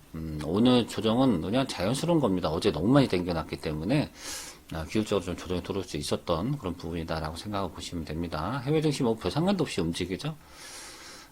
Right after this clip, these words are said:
자, 그렇고 이제, 어, 밑으로 조금 더 열어놓고 보는 이유는 이제 목요일 날 옵션 만기를 있고요. 미증시 때문에 그래요. 미증시가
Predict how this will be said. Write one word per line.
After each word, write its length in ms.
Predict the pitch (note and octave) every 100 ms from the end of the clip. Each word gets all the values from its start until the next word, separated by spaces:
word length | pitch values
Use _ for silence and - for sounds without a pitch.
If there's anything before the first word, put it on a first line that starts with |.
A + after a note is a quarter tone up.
| - B2+
자, 260 | A2 F#2 F2
그렇고 460 | A2+ - D#3 D#3
이제, 500 | A#2 G2 G2+ F#2 F2 - -
어, 140 | G2 F2+
밑으로 300 | A#2+ E3+ E3
조금 240 | G#3+ A#3
더 120 | G#3
열어놓고 440 | A#2+ B2+ F3+ - D3+
보는 300 | B2+ C#3 C3+
이유는 300 | C#3 B2 G#2
이제 200 | G#2+ G2
목요일 300 | F2+ A2+ G#2+
날 100 | F2
옵션 220 | - A2
만기를 360 | G#2 G#2 G2+ D#2
있고요. 320 | - A#2+ A2
미증시 520 | D#2+ A2+ E3+ F#3+ D#3+
때문에 320 | B2+ G2 F2+
그래요. 240 | D#2 E2 E2
미증시가 760 | F#2 A#2 A2 A2 A#2+ C3 C3+